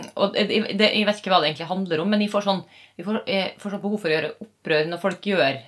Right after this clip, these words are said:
når alle gjør en ting, så må jeg på en måte gjøre noe annet. Når alle løper halvmaraton, da skal jeg i hvert fall ikke løpe halvmaraton. Jeg kunne kanskje løpt helmaraton, men jeg føler ikke det, for det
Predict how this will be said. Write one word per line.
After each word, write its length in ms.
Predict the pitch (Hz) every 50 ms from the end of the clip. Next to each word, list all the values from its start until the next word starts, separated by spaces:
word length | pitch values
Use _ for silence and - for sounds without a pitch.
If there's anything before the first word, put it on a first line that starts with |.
| _ _ 208 - _ _ - 196
når 100 | 196 - 226
alle 180 | 226 214 185 185
gjør 160 | 180 160 147
en 60 | 147
ting, 160 | - 202 208 208
så 80 | 190
må 100 | 190 185
jeg 80 | 175 165
på 60 | 175
en 40 | 190
måte 100 | - 190 190
gjøre 140 | 190 170 151
noe 160 | 151 - 208 180
annet. 320 | 196 226 220 - - - - - - - - - - _ -
Når 120 | 208 226
alle 120 | - 196 185 196
løper 220 | 196 196 180 180 196
halvmaraton, 340 | 196 202 196 196 - 147 160
da 60 | 156
skal 140 | - - 190
jeg 40 |
i 40 | 190
hvert 120 | - - - 139
fall 60 | 123
ikke 140 | 127 - 127 127
løpe 240 | 131 131 - 139
halvmaraton. 460 | 147 147 139 143 135 143 - 190 196 208
Jeg 80 | 196 208
kunne 160 | 202 190 190
kanskje 160 | 190 202 190
løpt 160 | 180 185 -
helmaraton, 480 | 190 180 196 185 156 151 - 143 151 170
men 140 | 180 180 180
jeg 80 | 185 180
føler 180 | 202 180 185 -
ikke 100 | 196 165
det, 80 | 170 170
for 80 | 160
det 100 | 160 180